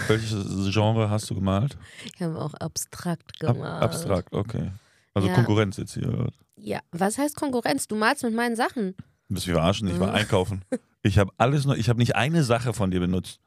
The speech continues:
Speaker 1: Ich habe alles neu eingekauft.
Speaker 2: Du hast eine Leinwand von mir benutzt.
Speaker 1: Ja, das habe ich benutzt. Willst du die jetzt abrechnen, oder was?
Speaker 2: <laughs>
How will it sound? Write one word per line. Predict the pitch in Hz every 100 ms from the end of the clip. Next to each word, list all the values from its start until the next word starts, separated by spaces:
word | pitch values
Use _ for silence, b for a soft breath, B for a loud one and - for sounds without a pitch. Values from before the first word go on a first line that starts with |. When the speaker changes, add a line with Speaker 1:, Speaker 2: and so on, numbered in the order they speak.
| b b b -
Speaker 1:
Ich |
habe | 113 -
alles | 123 151 170 -
neu | 120 120 -
eingekauft. | 104 101 - 80 - -
Speaker 2:
Du | 214
hast | 180
eine | 165 160
Leinwand | 156 175 220 190
von | - 160
mir | 156
benutzt. | 156 156 160 - -
Speaker 1:
Ja, | 98
das | 90 87
habe | 107
ich | 104
benutzt. | 117 98 104 95
Willst | 101
du | 101
die | 95
jetzt | 85
abrechnen, | - 101 92 95 -
oder | 87 90
was? |
Speaker 2:
<laughs> | 277 - - 320 311